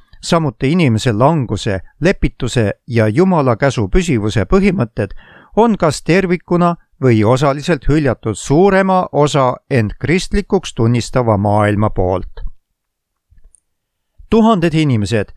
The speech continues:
kes uhkeldavad oma tarkuse ja sõltumatusega, peavad nõrkuseks usaldada täielikult piiblit.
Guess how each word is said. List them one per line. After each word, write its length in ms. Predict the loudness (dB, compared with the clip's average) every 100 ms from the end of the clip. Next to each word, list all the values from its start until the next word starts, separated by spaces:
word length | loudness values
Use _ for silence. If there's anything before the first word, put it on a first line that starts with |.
| -20 _ _
kes 180 | -2 2
uhkeldavad 680 | 4 4 0 0 2 2 0
oma 260 | 0 0 2
tarkuse 580 | 0 -2 -4 -6 -2 0
ja 80 | 0
sõltumatusega, 880 | 0 -2 0 -2 -2 -4 -6 -4 -4 -6 -12 _ _ -2
peavad 460 | 2 2 2 0 0
nõrkuseks 640 | 0 -2 -6 -4 -2 0
usaldada 580 | 2 2 -2 -4 -4 -2
täielikult 680 | -2 2 2 0 0 -4 -2
piiblit. 600 | -2 -2 -2 -8 -10 -18